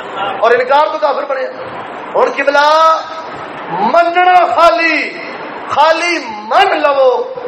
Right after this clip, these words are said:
اے اسلام ہے، اے کفر ہے بھائی، آمنا و صدقنا۔ حالی چلے نہیں تے حالی کی بنے ہو؟ مومن، مومن کی بنے ہو؟ مومن۔ حالی نہ محب بنے جے، نہ عاشق بنے جے۔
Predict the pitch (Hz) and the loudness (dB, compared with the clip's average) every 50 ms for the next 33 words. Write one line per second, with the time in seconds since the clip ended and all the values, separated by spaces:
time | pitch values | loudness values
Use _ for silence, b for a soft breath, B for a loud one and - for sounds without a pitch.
0 | - - - - 226 285 330 311 277 - - 240 226 226 247 277 285 269 269 269 | -12 -12 -8 0 2 4 4 4 4 2 -2 -2 0 0 0 0 -2 -2 -2 -2
1 | 262 247 233 220 220 - 247 269 262 - 226 240 240 - 170 175 185 - - - | 2 2 0 0 0 -2 -2 -2 0 0 0 0 2 0 0 -2 -4 -4 -10 -12
2 | - - - - - - - - - 214 - - 214 208 202 196 180 180 175 170 | -12 -12 -12 -12 -12 -14 -10 -2 0 0 0 0 -2 -4 -4 -2 -4 -4 -4 -4
3 | - 190 - - 160 160 - - - 117 - - - - - - - - - - | -8 -8 -4 -4 -4 -4 -4 -8 -10 -10 -12 -12 -12 -12 -12 -12 -14 -14 -14 -14
4 | - - - - - - - - - - - - - - 170 - 196 190 - 214 | -14 -14 -14 -12 -14 -14 -14 -14 -12 -12 -12 -10 -4 -2 0 0 0 0 0 0
5 | 220 226 240 247 240 247 247 240 - - - - - - - - - - - - | 2 4 4 2 2 2 -2 -4 -4 -8 -10 -10 -12 -12 -12 -12 -12 -14 -14 -12
6 | - - - - - 202 185 185 202 208 226 233 233 - 240 254 220 226 226 233 | -12 -12 -10 -2 -2 0 2 2 2 2 0 -4 -6 -6 -6 -2 0 0 2 2
7 | 240 240 240 254 262 269 277 - - - - - - - - - - - - - | 4 4 4 4 2 0 -2 -8 -12 -12 -12 -12 -12 -12 -12 -12 -12 -12 -12 -12
8 | - - - - - - - - - - - - - - - 185 214 233 233 233 | -12 -12 -12 -12 -12 -12 -10 -10 -10 -10 -10 -12 -12 -8 -2 0 2 2 2 0
9 | 220 220 208 214 220 226 220 202 196 196 196 220 240 233 233 247 254 262 262 277 | -2 -4 -2 -2 -2 -2 -2 -2 -6 -6 -4 -2 0 2 4 6 6 6 6 4
10 | 277 277 277 277 277 - - - - - 185 185 190 185 - - - 185 214 220 | 4 2 2 0 -4 -8 -10 -12 -12 -12 -10 -8 -8 -8 -8 -6 -2 0 0 0
11 | 220 202 185 - 214 - - 180 190 208 226 240 240 233 226 226 226 202 175 170 | 0 -2 -6 -8 -10 -8 -2 0 0 0 0 -2 0 0 0 0 0 -2 -2 -2
12 | 226 226 254 254 254 254 269 269 254 262 277 277 262 240 220 214 214 202 208 220 | -2 -2 -2 0 2 2 2 2 0 2 0 0 2 2 4 2 2 2 0 -8
13 | 233 220 202 - 180 160 147 - - | -8 -4 -2 -2 0 0 -2 -6 -8